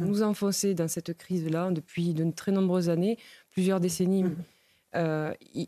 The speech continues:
Speaker 1: il, maintenant, seuls les actes compteront. Donc, euh,
Speaker 2: Oui, c'est fini le blabla, c'est fini les paroles.
Speaker 1: Bien sûr.
Speaker 2: Maintenant, c'est des actes
Speaker 1: On, on
Speaker 2: concrets.
Speaker 1: continue
Speaker 2: Mhm.
Speaker 1: d'échanger, de travailler,
Speaker 2: Mhm.
Speaker 1: bien
Speaker 2: Mhm.
Speaker 1: entendu.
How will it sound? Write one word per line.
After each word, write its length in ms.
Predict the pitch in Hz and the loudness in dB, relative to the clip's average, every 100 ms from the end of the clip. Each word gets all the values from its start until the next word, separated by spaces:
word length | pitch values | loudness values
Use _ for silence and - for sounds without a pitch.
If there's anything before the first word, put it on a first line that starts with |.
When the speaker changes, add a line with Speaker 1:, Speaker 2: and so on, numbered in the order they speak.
| - | -4
Speaker 1:
il, 540 | 180 170 170 160 160 156 - - _ _ | -2 0 0 0 -2 -4 -12 -20 _ _
maintenant, 480 | 190 214 226 233 247 | 0 0 2 0 0
seuls 340 | - - 233 220 | -2 -2 0 2
les 180 | 196 190 | 2 0
actes 240 | 202 - | -2 -4
compteront. 560 | 175 180 175 165 151 147 - _ - _ _ | -4 -2 -2 -2 -6 -6 -10 _ -20 _ _
Donc, 360 | 165 185 185 - | 2 2 2 2
euh, 280 | 185 175 170 | 2 4 4
Speaker 2:
Oui, 120 | 180 156 156 | 2 0 0
c'est 120 | 160 | 0
fini 220 | - 226 226 | 2 2 4
le 60 | |
blabla, 500 | 202 214 208 220 226 | 4 2 2 2 2
c'est 140 | - - | -2 0
fini 180 | 214 | 2
les 100 | 208 | 2
paroles. 420 | 175 170 180 202 208 | 2 2 2 0 -2
Speaker 1:
Bien 100 | 180 | -2
sûr. 300 | 233 - 175 | -2 -2 0
Speaker 2:
Maintenant, 160 | 185 190 | 2 0
c'est 100 | 190 | 0
des 160 | 180 165 | 0 2
actes 140 | 180 185 | 0 0
Speaker 1:
On, 40 | |
on 20 | 202 | 0
Speaker 2:
concrets. 240 | 190 175 | 2 0
Speaker 1:
continue 380 | 233 233 - 233 | 0 0 2 0
Speaker 2:
Mhm. 40 | 196 | 2
Speaker 1:
d'échanger, 520 | 190 202 190 180 196 | 0 2 2 2 0
de 80 | 170 | -2
travailler, 600 | - 175 160 180 247 262 | -2 0 0 0 0 -2
Speaker 2:
Mhm. 80 | 185 | 0
Speaker 1:
bien 120 | 202 | 0
Speaker 2:
Mhm. 60 | 180 | 0
Speaker 1:
entendu. 440 | 170 165 160 190 | 0 0 0 -2